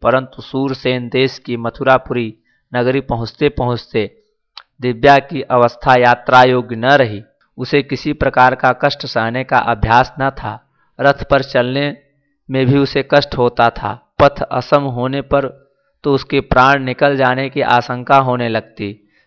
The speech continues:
यदि प्रसव हो जाने पर संतान को दूर कर चार पाँच मास तक खिला पिलाकर उसे पुष्ट कर बेचा जा सकता, तो कोई भी रसिक उसके लिए नेत्र मूंद कर दोनों हाथों से स्वर्ण दे देता,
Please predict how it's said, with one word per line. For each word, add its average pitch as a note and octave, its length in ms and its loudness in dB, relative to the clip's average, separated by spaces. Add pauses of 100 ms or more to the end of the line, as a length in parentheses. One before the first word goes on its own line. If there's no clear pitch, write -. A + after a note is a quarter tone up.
(120)
यदि C3+ 180 2
प्रसव C#3 380 2
हो C3 140 2
जाने B2+ 320 2
पर C3 180 -2
संतान C3 560 -2
को C3+ 180 -6
दूर C3+ 380 -4
कर A2+ 200 0 (400)
चार C#3 260 4
पाँच C3+ 340 0
मास C3 440 0
तक - 260 -4
खिला C3+ 240 4
पिलाकर C3 500 0
उसे C3 280 -6
पुष्ट - 360 -6
कर B2+ 220 -2
बेचा A#2+ 360 0
जा B2+ 160 2
सकता, C3 420 -2
तो C3+ 180 -4
कोई C3+ 320 0
भी C3+ 140 0
रसिक B2+ 420 -4
उसके B2+ 340 -6
लिए B2+ 200 -4
नेत्र C3 440 -6
मूंद B2+ 300 -6
कर A#2 200 -4
दोनों A#2+ 380 -4
हाथों A#2+ 340 -4
से B2+ 160 -6
स्वर्ण C3 340 -2
दे A#2 140 -2
देता, A2 440 -6